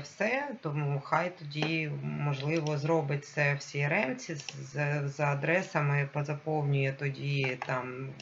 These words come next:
це все в адресах, бо ці всі поля у всіх є. І хай тоді все заповнить по, по, по цим контрагентам. І, і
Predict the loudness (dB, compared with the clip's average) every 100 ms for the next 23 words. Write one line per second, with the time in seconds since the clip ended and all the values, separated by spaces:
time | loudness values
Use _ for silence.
0 | -12 -8 -2 -2 2 2 2 0 2 4
1 | 4 2 0 -2 -4 -8 -8 -4 -2 0
2 | -2 -6 -8 -10 -10 -12 -10 -10 -12 -18
3 | -14 -14 -14 -10 -6 6 8 8 4 -4
4 | -4 -2 -2 -2 0 0 2 0 0 -2
5 | 0 -2 -2 -4 -4 -2 0 0 -2 0
6 | 2 4 2 2 0 2 0 -2 -4 -6